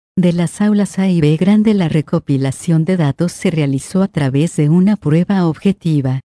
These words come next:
con la correspondiente prueba de validez y confiabilidad. Se utilizó el estadígrafo Udeman Whitney Wilcoxon, para la prueba de hipótesis.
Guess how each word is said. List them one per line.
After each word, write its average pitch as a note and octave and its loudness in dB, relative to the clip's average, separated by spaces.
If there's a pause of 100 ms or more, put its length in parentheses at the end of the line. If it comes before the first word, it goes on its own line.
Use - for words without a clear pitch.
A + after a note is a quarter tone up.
(120)
con F3 2
la C#3+ 0
correspondiente D3+ 0
prueba F3+ 0
de E3 0
validez D#3 -2
y F#3+ -2
confiabilidad. D3 0 (300)
Se F3 0
utilizó C#3+ -2
el E3+ -2
estadígrafo C#3+ -2
Udeman F3 2
Whitney E3 0
Wilcoxon, D#3 -2 (220)
para G3 0
la D#3 0
prueba D#3+ 0
de E3+ 0
hipótesis. C3+ -4